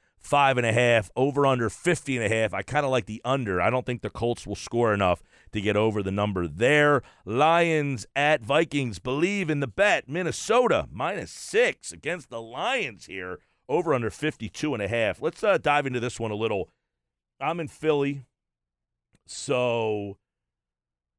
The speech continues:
I saw both these teams play. I think Detroit's better than people are giving them credit for. That's number one. I think Minnesota's average.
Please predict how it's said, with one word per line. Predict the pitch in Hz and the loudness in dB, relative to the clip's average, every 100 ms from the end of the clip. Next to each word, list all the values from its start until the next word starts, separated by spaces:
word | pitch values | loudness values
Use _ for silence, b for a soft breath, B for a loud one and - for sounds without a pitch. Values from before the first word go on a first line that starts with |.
| _ _ | _ _
I | 113 | -4
saw | 117 139 | 0 2
both | 120 127 127 | 2 2 0
these | - 113 - | -2 -8 -8
teams | - 113 92 | -8 -8 -8
play. | - 120 110 92 85 82 - | -6 0 2 4 2 -2 -2
I | |
think | 165 254 - | -2 -4 -8
Detroit's | - 160 - 139 113 | -4 -4 0 2 2
better | - 110 110 | 2 4 4
than | 98 | 2
people | 95 101 90 | 0 -2 -2
are | 90 | -4
giving | 80 90 85 | 0 0 0
them | 71 | -2
credit | - 85 82 | 0 0 0
for. | - 76 73 69 | -4 -6 -4 -2
That's | 104 104 - | -2 -2 -4
number | 95 87 | -8 -6
one. | 78 85 80 78 | -6 -6 -6 -8
I | - | -6
think | 117 123 | -6 -6
Minnesota's | 104 113 98 117 101 92 78 - | -6 -6 -6 -4 -4 -4 -8 -6
average. | 95 98 87 92 92 90 80 - | -2 -2 -4 -4 -4 -4 -8 -14